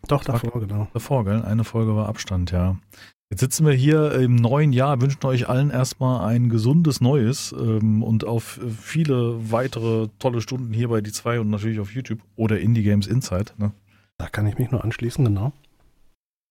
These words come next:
Speaker 2: Muss ich mal unprofessionellerweise das Fenster zumachen, weil ich grad gedacht hab, wenn wir doch hier labern. Wir nehmen das hier spontan auf. Wir sitzen abends zusammen, so wie meistens, ähm, und, und quatschen und, und probieren Dinge aus und haben grad,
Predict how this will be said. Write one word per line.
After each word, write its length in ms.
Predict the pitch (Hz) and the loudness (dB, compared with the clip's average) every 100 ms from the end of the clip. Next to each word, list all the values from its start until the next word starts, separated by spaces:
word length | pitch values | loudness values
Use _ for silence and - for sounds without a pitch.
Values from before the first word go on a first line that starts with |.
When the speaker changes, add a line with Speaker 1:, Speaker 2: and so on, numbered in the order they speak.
| _ | _
Speaker 2:
Muss 80 | - - - - _ _ _ _ _ - | -12 -12 -16 -20 _ _ _ _ _ -20
ich 120 | 104 107 | -16 -8
mal 80 | 110 | -6
unprofessionellerweise 920 | 123 120 120 113 117 113 104 120 117 | -6 -6 -4 -2 0 0 2 0 0
das 140 | 107 | 0
Fenster 280 | 147 165 143 | 0 2 0
zumachen, 400 | - 90 90 123 113 | -2 -4 -4 -4 -6
weil 100 | 104 | -10
ich 120 | 95 | -12
grad 160 | - - | -14 -8
gedacht 320 | 107 110 - | -4 -4 -4
hab, 120 | - | 0
wenn 120 | 107 | 2
wir 80 | 104 | 2
doch 160 | 117 - | 0 -2
hier 100 | 107 | -2
labern. 400 | 95 95 110 120 - - - | 0 2 2 0 -6 -14 -6
Wir 80 | 113 | -2
nehmen 100 | 127 | 2
das 140 | 160 156 | 2 0
hier 80 | |
spontan 400 | - 123 107 165 | 0 0 2 2
auf. 100 | 175 | 2
Wir 80 | 120 | 2
sitzen 220 | 139 - | 0 0
abends 240 | 131 160 165 | 0 2 2
zusammen, 320 | 123 151 175 | 2 2 4
so 180 | 139 135 | 2 2
wie 100 | 123 | 2
meistens, 600 | 113 143 - 143 - - | 2 2 -2 -4 -6 -6
ähm, 420 | 127 120 120 117 | -2 0 0 0
und, 200 | 110 110 | 0 0
und 120 | 113 | -2
quatschen 460 | - 120 - 120 107 | -2 -2 0 2 2
und, 320 | 101 104 - | 2 -2 -4
und 380 | - 80 85 104 | -12 -10 -10 -8
probieren 340 | - 113 113 | -2 2 2
Dinge 240 | 107 143 131 | 2 2 2
aus 240 | 110 113 | 0 0
und 140 | 110 104 | 2 2
haben 120 | 110 | 2
grad, 280 | 107 104 | 0 -2